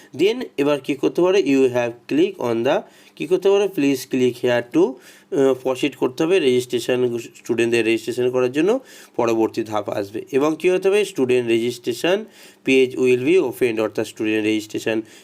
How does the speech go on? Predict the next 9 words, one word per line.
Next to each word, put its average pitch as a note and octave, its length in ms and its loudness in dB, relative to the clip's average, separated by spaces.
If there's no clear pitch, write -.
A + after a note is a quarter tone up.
পেজটা A#2+ 340 0
কী B2+ 180 -2
হবে? F3 260 0
খুলে E3+ 380 0
যাবে। G2 340 -2
পরিষ্কার? E3+ 400 -2
নেক্সট F#3+ 320 -2
কী E3 260 0
আছে? F3+ 360 0